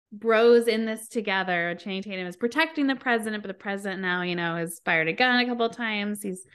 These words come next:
feeling himself a little bit. <laughs> They, they get to the, the garage, and, um, a thing I remember from s-, probably one of these other movies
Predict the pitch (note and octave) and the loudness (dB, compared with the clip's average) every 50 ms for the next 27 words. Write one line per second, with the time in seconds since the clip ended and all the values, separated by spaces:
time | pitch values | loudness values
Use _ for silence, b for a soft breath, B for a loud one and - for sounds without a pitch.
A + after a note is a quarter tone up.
0 | b b b b b b b b A#3 A3 G#3+ G#3+ G#3+ G#3 G#3 G#3 G#3 G3 G3+ G#3 | b b b b b b b b 2 2 4 4 4 2 2 4 4 2 4 2
1 | G3+ F#3+ F#3+ F#3 F#3+ F3+ F3 A3 A3 B3 B3 - - - - B3 A3+ A#3 - - | 2 2 2 2 2 2 0 0 0 -2 -4 -4 -10 0 2 2 2 2 0 -4
2 | - A#3+ B3+ A#3+ - B3 C4 - - D#4 - - - F2+ D#2+ - B B B B | -4 -4 -4 -6 -6 -6 -8 -6 -8 -8 -6 -4 -4 -4 -4 -6 B B B B
3 | B B B - G#3 G#3 - G#3 G3+ G3+ G#3 G#3 G3+ F#3 F3 F3 F3 F#3 G3+ - | B B B -4 -4 -2 0 2 4 6 6 6 6 4 4 2 0 0 -4 -8
4 | - - - _ - - G3+ G3 G3 F#3+ F#3 F#3 F#3 F#3+ F#3+ F#3+ - C#3+ - - | -12 -16 -18 _ -6 -2 0 2 2 2 2 2 0 0 -2 -6 -10 -14 -6 -2
5 | F3+ F3 E3+ E3 E3 F3 G3 - - _ - G#3 G#3+ G#3 A#3 A#3 A3+ - - A3 | 0 2 2 0 0 -4 -6 -10 -12 _ -4 -2 0 4 4 4 4 4 2 2
6 | A#3+ C4 B3+ B3+ A3 G3+ F#3+ G3 - G#3 G3 F#3+ - _ _ - G3+ A3+ B3 B3+ | 2 2 2 0 2 2 0 0 0 -4 -6 -6 -8 _ _ -14 -8 -6 -4 -2
7 | A#3+ G#3+ G3 F#3 F3+ E3+ F#3 F3+ F#3+ G#3+ G#3 F3 D#3+ D#3 D#3+ D3+ D3+ D#3+ D#3+ E3 | -2 -2 -2 -2 -4 -4 -4 -4 -4 -2 -2 -2 -4 -4 -4 -4 -6 -6 -8 -10
8 | - | -12